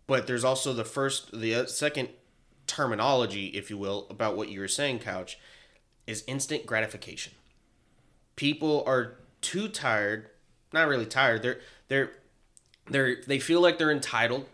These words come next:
to higher pay without, with very little work.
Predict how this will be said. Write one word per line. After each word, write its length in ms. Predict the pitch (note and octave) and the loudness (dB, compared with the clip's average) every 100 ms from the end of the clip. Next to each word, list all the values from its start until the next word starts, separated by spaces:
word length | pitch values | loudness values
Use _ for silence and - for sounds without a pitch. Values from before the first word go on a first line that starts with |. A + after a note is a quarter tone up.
| - _ | -20 _
to 560 | - B2 A#2 A2 G#2+ F#2+ | -2 0 0 0 -2 -6
higher 320 | - A#2 B2 | 0 4 4
pay 440 | B2 A#2 G#2 A2+ - | 2 -2 -2 -4 -10
without, 460 | - A#2 A2 G#2 G2 | -12 -2 0 2 0
with 100 | A2 | -6
very 200 | G2+ A2 | -4 -2
little 220 | A#2+ C#3 | -2 -2
work. 260 | A2+ G#2+ | -2 -4